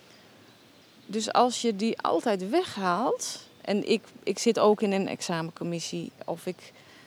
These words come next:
ben ook bezig met curriculumontwikkeling op H B O's, waarbij we ook, waarbij ik ook besef dat je soms die risico's, ja, soms niet moet nemen, hè.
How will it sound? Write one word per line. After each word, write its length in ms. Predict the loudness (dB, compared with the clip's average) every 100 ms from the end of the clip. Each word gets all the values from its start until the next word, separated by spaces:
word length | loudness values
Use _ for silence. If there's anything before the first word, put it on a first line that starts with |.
| -20
ben 360 | -14 0 0 2
ook 220 | 2 2
bezig 320 | 2 0 0 -4
met 160 | -8
curriculumontwikkeling 1200 | -4 -4 -4 -4 -4 -4 -4 -4 -4 -4 -6 -4
op 180 | -6 -6
H 180 | -6 -6
B 60 | -4
O's, 460 | -4 -4 -4 -8 -16 -20 -20 -20 -20 -16
waarbij 600 | -4 0 0 2 2 2
we 120 | 0
ook, 440 | 0 0 0 -6 -14 -20 -20 -20 -20 -20 -20 -10
waarbij 440 | 0 2 4 2
ik 100 | 2 2
ook 200 | 0 0 -16 -20 _ -20
besef 600 | -2 0 2 4 2 0 -2
dat 240 | -2 0
je 100 | -2
soms 520 | -4 -2 0 0 -2 -4
die 400 | -2 -2 -2 -2
risico's, 840 | -2 -2 -4 0 2 2 -2 -8 -12 -20 -20 -20 -20 -20 -8
ja, 240 | -2 -2
soms 320 | 0 -2 -2 4
niet 260 | 4 4
moet 180 | 0 -2
nemen, 480 | -4 -2 -4 -4 -2
hè. 140 | -4